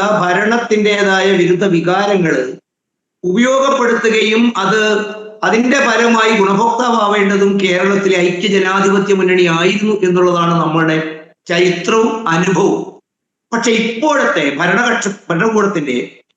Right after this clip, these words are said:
ഭരണകക്ഷിയുടെ, പ്രത്യേകിച്ച് എൽ ഡി എഫിന്റെ ഐശ്വര്യം എന്ന് പറയുന്നത് വിഘടിച്ചു നിൽക്കുന്ന, നേരത്തെ മോഹൻ വർഗീസ് പറഞ്ഞ മാതിരി ഒരു പൊതുലക്ഷ്യത്തിന് വേണ്ടി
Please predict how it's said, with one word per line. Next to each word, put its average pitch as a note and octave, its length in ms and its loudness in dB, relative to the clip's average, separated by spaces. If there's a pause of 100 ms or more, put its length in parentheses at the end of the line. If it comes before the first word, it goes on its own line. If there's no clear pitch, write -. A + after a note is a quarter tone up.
(240)
ഭരണകക്ഷിയുടെ, G#3 840 -2
പ്രത്യേകിച്ച് A#3+ 520 -2 (140)
എൽ G3+ 100 0 (100)
ഡി C#4 180 2
എഫിന്റെ D#3+ 340 -2 (580)
ഐശ്വര്യം D4+ 720 2
എന്ന് A#3+ 140 2
പറയുന്നത് E3 560 2 (500)
വിഘടിച്ചു C4+ 640 0
നിൽക്കുന്ന, D#3+ 440 -2 (560)
നേരത്തെ A#3+ 300 0
മോഹൻ A#3 400 2
വർഗീസ് C#4 420 2
പറഞ്ഞ G#3+ 240 0
മാതിരി D3 340 -2 (560)
ഒരു C#4 160 0 (120)
പൊതുലക്ഷ്യത്തിന് C#4 920 0
വേണ്ടി A#3+ 280 2